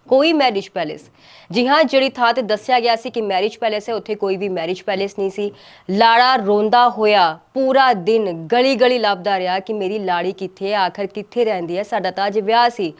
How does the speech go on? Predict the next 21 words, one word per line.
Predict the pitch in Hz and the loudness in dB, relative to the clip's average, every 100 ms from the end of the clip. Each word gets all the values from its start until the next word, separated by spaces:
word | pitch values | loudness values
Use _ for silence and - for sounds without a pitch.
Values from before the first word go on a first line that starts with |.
| - - - - | -20 -20 -10 2
ਪਰ | 247 247 | 4 6
ਨਾ | 240 233 262 - - 240 | 4 4 2 -4 -4 2
ਉਹਨਾਂ | 262 | 4
ਦੇ | 240 | 4
ਮੋਬਾਈਲ | 214 190 170 180 208 | 2 0 2 2 2
ਮਿਲ | 240 240 | 0 2
ਰਹੇ | 233 | 2
ਨੇ, | 233 240 - - | 2 -2 -8 -6
ਨਾ | 180 | -2
ਮੈਰਿਜ | 170 160 170 - | -2 -2 -6 -2
ਪੈਲੇਸ | 220 220 240 | 0 0 0
ਮਿਲਿਆ | 240 220 185 - _ | 2 2 0 -8 _
ਤੇ | 240 | 2
ਨਾ | 233 220 | 4 2
ਹੀ | 220 262 | 0 -4
ਲਾੜੀ | 233 196 196 240 | 0 2 2 2
ਦਾ | 220 202 - _ _ - | 0 0 -4 _ _ 0
ਕੋਈ | 277 285 277 | 2 4 2
ਵੀ | 262 190 | 0 -2
ਅਤਾ | 175 | -2
ਪਤਾ। | 160 156 160 | -10 -10 -12